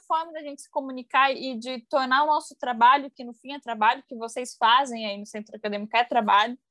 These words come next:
Nunca deixe que ninguém fale que não, não, vocês só estão aí de brincadeira. Não é brincadeira, é trabalho. E assim, é,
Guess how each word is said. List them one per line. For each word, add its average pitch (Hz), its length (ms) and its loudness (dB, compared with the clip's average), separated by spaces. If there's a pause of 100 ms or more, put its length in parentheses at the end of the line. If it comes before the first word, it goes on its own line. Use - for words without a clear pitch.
(220)
Nunca 247 260 0
deixe 262 280 0
que 277 80 -10
ninguém 254 180 -8
fale 254 300 0
que 262 100 -12
não, 320 300 -12
não, 277 160 -6
vocês 262 260 -6
só 254 100 -2
estão 254 280 -4
aí 220 320 -2
de 302 100 -8
brincadeira. 320 460 -2
Não 233 120 0
é 330 60 -4
brincadeira, 403 440 0
é - 20 2
trabalho. 269 580 2 (640)
E 247 100 4
assim, 320 580 0
é, 214 540 0